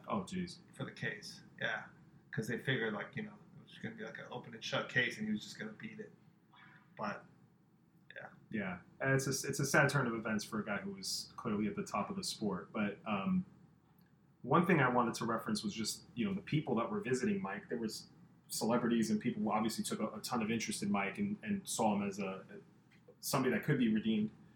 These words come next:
Speaker 1: Um, Maya Angelou visited him
Speaker 2: Wow.
Speaker 1: in jail.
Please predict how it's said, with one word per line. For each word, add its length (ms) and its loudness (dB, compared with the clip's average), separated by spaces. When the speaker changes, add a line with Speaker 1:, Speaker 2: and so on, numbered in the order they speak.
Speaker 1:
Um, 360 2
Maya 220 6
Angelou 380 6
visited 360 6
him 220 6
Speaker 2:
Wow. 200 8
Speaker 1:
in 60 8
jail. 460 8